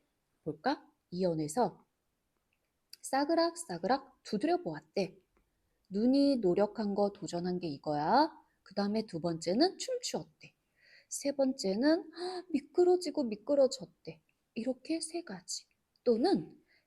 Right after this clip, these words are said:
햇솜 같은 마음을 다 퍼부어 주었대. 이것까지 하는 학교 있고 안 하는 학교 있고.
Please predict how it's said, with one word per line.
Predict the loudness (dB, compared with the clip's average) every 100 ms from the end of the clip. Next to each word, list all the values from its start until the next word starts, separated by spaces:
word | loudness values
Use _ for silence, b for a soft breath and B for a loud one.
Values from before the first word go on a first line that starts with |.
| -4
햇솜 | -4 0 -2 0
같은 | 0 -2 0 0 2
마음을 | 2 2 0 2 2 2 -4
다 | -8 -10 -10
퍼부어 | -4 -4 2 2 2
주었대. | -2 -10 -14 _ -20 -20 _
이것까지 | -10 -6 -6 -4 -6 -6 -4 -4 -4 -18 -8
하는 | -6 -4 -6
학교 | -6 -8
있고 | -6 -8
안 | -8
하는 | -8 -8 -8
학교 | -10 -12
있고. | -12 _ -20